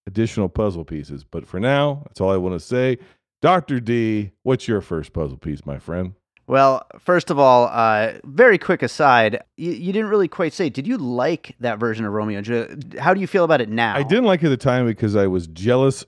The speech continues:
Speaker 1: of Leonardo DiCaprio and all the girls in my
Speaker 2: <laughs>
Speaker 1: class
Speaker 2: Sure,
Speaker 1: lusting
Speaker 2: sure.
Speaker 1: for him instead of for me.
Speaker 2: Yeah.
Speaker 1: Since then, I've gotten laid, so the jealousy has subsided.
Speaker 2: <laughs> Sure,
Speaker 1: And
Speaker 2: yeah, yeah.
Speaker 1: I, uh,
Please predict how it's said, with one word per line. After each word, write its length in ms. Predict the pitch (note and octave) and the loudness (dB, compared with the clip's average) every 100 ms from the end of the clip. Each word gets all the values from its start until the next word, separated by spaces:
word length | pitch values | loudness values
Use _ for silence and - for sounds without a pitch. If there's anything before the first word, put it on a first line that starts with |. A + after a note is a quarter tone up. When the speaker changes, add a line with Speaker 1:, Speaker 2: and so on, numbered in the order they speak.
| - | -2
Speaker 1:
of 320 | G#2+ G#2 F#2+ | 2 2 0
Leonardo 400 | F#2+ G2 F#2+ E2 | -2 0 0 -4
DiCaprio 640 | - F#2+ F2+ G2 G2 F2+ - | -4 -4 -2 -4 -2 -2 -4
and 100 | F2 | -12
all 220 | - F#2+ F#2+ | -2 0 2
the 80 | |
girls 360 | G2 G2 F#2+ F#2 | 2 2 0 0
in 60 | F2 | -2
my 140 | E2 | -4
Speaker 2:
<laughs> 0 | |
Speaker 1:
class 540 | - G2 F#2 F#2 - - _ _ _ _ | -2 0 0 0 -4 -14 _ _ _ _
Speaker 2:
Sure, 260 | - G2 A2+ | -6 2 4
Speaker 1:
lusting 280 | G2 - G#2 | 4 2 2
Speaker 2:
sure. 80 | |
Speaker 1:
for 100 | F#2+ | 2
him 220 | G2 G2 F#2+ | 2 0 0
instead 260 | F2 G2 | -2 -2
of 100 | F2 | -2
for 140 | E2 E2+ | -4 -4
me. 480 | F2+ G#2+ A2+ G#2+ - _ _ _ _ _ _ _ | 0 2 0 -2 -10 _ _ _ _ _ _ _
Speaker 2:
Yeah. 220 | A#2+ F#2+ | -4 -2
Speaker 1:
Since 260 | F#2 C3+ B2+ | 0 -2 2
then, 240 | A#2 G#2+ | 2 2
I've 180 | F#2 E2+ | -2 -4
gotten 240 | E2+ C#2 D2+ | -4 -4 -2
laid, 560 | G2 G#2+ G2+ G2 F2+ | 0 2 2 -2 -6
so 160 | - F2+ | -8 -8
the 100 | D#2+ | -4
jealousy 440 | F2 F#2 E2+ F2+ | -2 -2 -2 -6
has 160 | D#2+ D2 | -8 -10
subsided. 640 | D#2 - G2+ G#2 G2 F#2+ - | -10 -2 0 0 0 -2 -6
Speaker 2:
<laughs> 40 | _ _ _ _ _ | _ _ _ _ _
Sure, 240 | - - A#2+ | -10 -2 0
Speaker 1:
And 540 | A2 G#2 G#2 G#2 G2 | 0 -2 -2 -2 -6
Speaker 2:
yeah, 60 | - | -6
yeah. 40 | |
Speaker 1:
I, 580 | A2 A2+ B2 C3 C3 C3 - | -2 0 0 0 0 -2 0
uh, 240 | D3 D3+ | 2 2